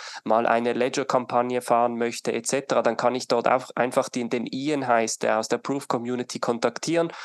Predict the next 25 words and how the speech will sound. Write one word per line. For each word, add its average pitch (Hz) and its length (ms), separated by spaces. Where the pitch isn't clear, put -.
und 123 400
der 123 160
steht 123 280
mir 123 100
dann 113 160
Frage 110 400
und 107 160
Antwort 107 520
da. 107 280
Im 117 100
N-F-T-Campus 143 880
machen 123 280
wir 127 120
auch 123 100
regelmäßig 123 640
Fragerunden 127 920
zum - 180
Thema 120 300
Sicherheit, 120 800
zum 110 220
Thema 120 340
Steuern, 127 720
zum 113 200
Thema, 120 440
ähm, 110 240